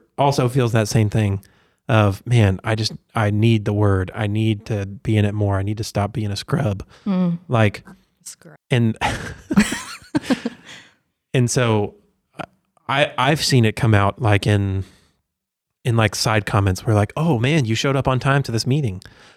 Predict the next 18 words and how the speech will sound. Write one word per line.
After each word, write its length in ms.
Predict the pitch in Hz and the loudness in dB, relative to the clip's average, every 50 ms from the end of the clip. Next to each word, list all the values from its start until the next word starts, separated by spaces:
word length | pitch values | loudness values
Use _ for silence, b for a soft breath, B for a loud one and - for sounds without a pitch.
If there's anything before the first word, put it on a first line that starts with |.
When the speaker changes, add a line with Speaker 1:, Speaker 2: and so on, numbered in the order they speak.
| B B | B B
Speaker 1:
What 200 | - 113 120 120 | 0 0 0 2
that 160 | - 131 123 | 0 0 0
person 280 | - 147 135 - 135 113 | 0 0 0 2 2 0
is 80 | 107 - | 0 0
communicating 680 | - 117 120 170 233 233 - 139 117 107 107 107 120 - - | 0 0 2 2 2 2 2 2 2 2 2 0 -2 0 0
is 120 | 135 110 | 0 2
that 280 | 113 107 104 101 - _ _ _ _ _ _ _ _ _ _ _ _ _ - | 2 2 2 2 0 _ _ _ _ _ _ _ _ _ _ _ _ _ -4
on 120 | 127 120 113 | -2 0 0
a 60 | 101 | 0
consistent 460 | - 120 104 - 175 - - 135 117 | 0 0 0 0 0 0 -2 -2 0
basis, 360 | 117 165 180 - - 104 - - | 0 0 0 0 0 0 0 2
you 120 | 120 139 | 2 2
have 100 | 131 101 110 | 2 2 0
not 280 | 104 113 131 151 - | 0 0 0 0 -2
shown 260 | - - 123 113 107 104 | -2 -2 0 2 2 4
up 220 | 104 104 - - - | 2 2 0 -2 0
on 220 | 120 110 107 101 | 0 2 2 0
time. 460 | 98 - 143 135 117 104 101 98 95 | 0 -2 -2 0 2 2 2 0 0